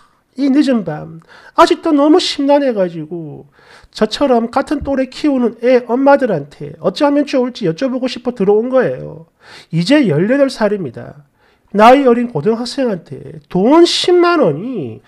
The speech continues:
그렇게 부족하고 정말 별것도 아닌 액수인 건가요? 말씀해 주세요. 댓글 일 번. "야, 뭐 지 새끼한테 사기를 치네? 아줌마가 사람이요?"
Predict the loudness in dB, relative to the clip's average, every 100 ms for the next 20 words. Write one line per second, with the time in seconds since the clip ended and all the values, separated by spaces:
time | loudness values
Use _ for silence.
0 | -20 _ 2 2 4 0 0 -2 -2 -2
1 | -2 -2 -4 -8 -12 -4 -2 0 0 0
2 | 0 0 0 0 -2 -4 -4 -4 0 0
3 | 2 2 2 -2 -6 _ _ _ _ -2
4 | 0 0 2 2 2 0 0 0 -2 -18
5 | _ _ _ _ _ _ _ _ _ _
6 | _ _ _ _ _ _ -6 -4 -4 -4
7 | -8 -12 _ _ _ _ _ _ -4 2
8 | 4 4 0 -4 -10 -14 -10 -2 -2 -2
9 | -8 _ -8 -4 -2 0 2 2 2 -2
10 | -4 0 -2 -2 -4 -6 -8 -10 _ _
11 | _ -4 0 2 2 2 2 4 4 4
12 | 0 -2